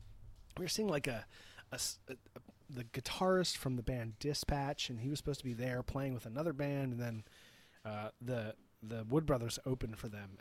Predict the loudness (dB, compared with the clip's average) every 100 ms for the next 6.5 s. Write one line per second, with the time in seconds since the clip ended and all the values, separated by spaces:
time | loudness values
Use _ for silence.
0 | -8 -8 -8 -8 -8 0 0 2 -2 -2
1 | -4 -4 -2 0 0 0 -2 -6 -6 -10
2 | -10 -10 -10 -8 -8 -10 -12 -10 -10 -10
3 | -12 -14 -18 -20 -10 -6 -4 -6 -6 -8
4 | -8 -8 -10 -14 -18 -10 -8 -6 -8 -8
5 | -8 -6 -8 -6 -6 -8 -8 -10 -10 -8
6 | -8 -10 -10 -10